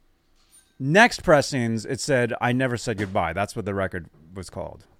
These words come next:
Okay. But Eddie did play guitar on one song on the album. In the chat, does anybody know? Does anybody know what, what the song was, uh, was called? And actually, I'll give you a hint.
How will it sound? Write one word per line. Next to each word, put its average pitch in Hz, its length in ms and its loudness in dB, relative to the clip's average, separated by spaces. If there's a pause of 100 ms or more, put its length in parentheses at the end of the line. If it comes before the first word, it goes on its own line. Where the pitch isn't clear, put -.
(160)
Okay. 101 320 -10 (640)
But 127 200 2
Eddie 214 320 6
did 185 260 6
play 196 180 2
guitar 165 540 6
on 113 360 0
one 165 400 0
song 143 680 0 (440)
on 117 180 0
the 98 140 -2
album. 80 360 -6
In 143 120 0
the 156 80 0
chat, 151 280 4
does 98 120 -8
anybody 143 320 -2
know? 160 240 -8 (1500)
Does - 120 -12
anybody 120 300 0
know 135 180 -2
what, 123 300 -6
what 117 180 -8
the 117 80 -14
song 131 380 -4
was, 113 240 -8
uh, 117 300 -2
was 117 140 -10
called? 143 340 -6 (3250)
And 156 140 6
actually, 190 360 6
I'll 156 100 8
give 190 180 2
you 147 100 4
a 98 40 0
hint. - 540 -6